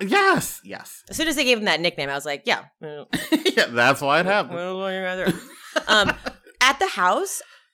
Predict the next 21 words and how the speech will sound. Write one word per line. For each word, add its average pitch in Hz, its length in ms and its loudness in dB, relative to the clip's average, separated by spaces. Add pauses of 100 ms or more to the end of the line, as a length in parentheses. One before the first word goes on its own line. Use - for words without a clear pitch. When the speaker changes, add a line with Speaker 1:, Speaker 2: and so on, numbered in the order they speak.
(260)
Speaker 2:
Tori 262 380 -2
and 494 340 -2
Amanda 359 260 -2
are 220 140 0
in 247 180 -4
the 277 100 -6
same 233 460 -6
room 190 460 -6
together, 269 400 -2
and 220 240 -2
I 226 180 2
legitimately 202 600 -6
am 196 100 -8
scared 147 340 -8
for 151 80 -20
Tori's 123 340 -12
life. - 380 -14 (460)
Speaker 1:
<laughs> - 0 - (720)
As 214 240 4
am 220 160 0
I. 233 300 4